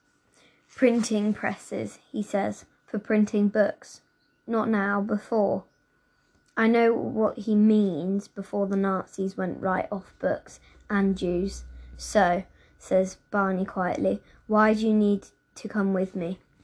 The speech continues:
I take a breath. "I need to find my parents," I say, "urgently, because of my rare, rare illness." Barney thinks about this. He gives me a look that I'm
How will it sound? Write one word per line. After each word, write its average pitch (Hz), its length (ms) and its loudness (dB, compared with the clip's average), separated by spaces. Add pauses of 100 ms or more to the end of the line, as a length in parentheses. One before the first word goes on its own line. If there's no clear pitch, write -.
(140)
I 202 120 -2
take 202 300 -2
a 190 40 -8
breath. 180 400 -4 (340)
"I 196 100 -2
need 208 300 4
to - 80 -18
find 190 400 -4
my 190 140 -4
parents," - 800 -12 (260)
I 196 80 -8
say, - 380 -8 (480)
"urgently, 190 760 0
because 196 440 -6 (440)
of 196 200 -4
my 185 200 -2
rare, 202 440 2 (320)
rare 202 580 0
illness." 185 720 -4 (380)
Barney 214 320 2
thinks 208 380 -4
about 185 320 -4
this. 185 280 -8 (400)
He 226 140 -2
gives 214 300 2
me 214 180 0
a 202 40 2 (120)
look - 260 -4 (480)
that 202 200 0
I'm 196 280 2